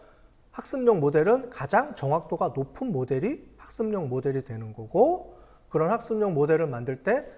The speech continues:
다양한 기법을 이용해서 우리가 다음 주부터 배울 텐데 여러 가지 기법들을 이용을 해서 최적화된 모델을 만들고요. 그거를 지금 본 테스트 모델에 집어넣고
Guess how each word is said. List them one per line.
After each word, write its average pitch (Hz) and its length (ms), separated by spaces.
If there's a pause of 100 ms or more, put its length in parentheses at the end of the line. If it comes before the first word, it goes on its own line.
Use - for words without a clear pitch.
(140)
다양한 196 520
기법을 165 500
이용해서 123 400
우리가 135 280
다음 123 260
주부터 139 320
배울 120 260
텐데 170 520 (320)
여러 139 260
가지 175 220
기법들을 143 640
이용을 113 300
해서 160 600 (300)
최적화된 233 680
모델을 135 400
만들고요. 117 720 (200)
그거를 151 580 (180)
지금 151 300
본 143 160
테스트 - 360
모델에 143 420
집어넣고 135 1000